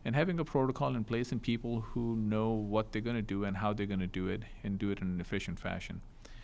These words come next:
Uh, so, yes, it's chaotic, uh, but with the right training and the right people, even with the currently existing tools, uh, that can be overcome. And if there's a game changer, a new device comes in where you can just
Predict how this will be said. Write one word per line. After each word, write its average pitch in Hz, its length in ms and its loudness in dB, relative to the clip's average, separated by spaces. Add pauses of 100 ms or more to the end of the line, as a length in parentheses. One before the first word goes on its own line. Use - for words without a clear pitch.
(220)
Uh, 104 240 2 (200)
so, 135 280 2 (800)
yes, 131 280 0
it's - 220 -2
chaotic, 107 540 4 (260)
uh, 101 240 0 (300)
but 104 160 -2
with 104 220 -2
the 90 80 -6
right 107 320 2
training 104 400 0
and 98 100 0
the 95 80 -2
right 104 240 0
people, 98 480 -2 (380)
even 120 240 0
with 107 100 -2
the 104 80 -2 (120)
currently 135 380 0
existing 95 520 -2
tools, 98 420 -2 (440)
uh, 98 280 -4 (100)
that - 180 -4
can 104 200 2
be 92 120 0
overcome. 82 440 -6 (460)
And 110 100 -2
if 104 80 0
there's 107 180 2
a 104 40 2
game 113 280 0
changer, 123 420 2
a 107 60 4
new 110 160 2
device 107 340 2
comes 107 240 -2
in 113 220 0
where 104 180 0
you 104 120 -2
can 104 180 0
just 98 260 -4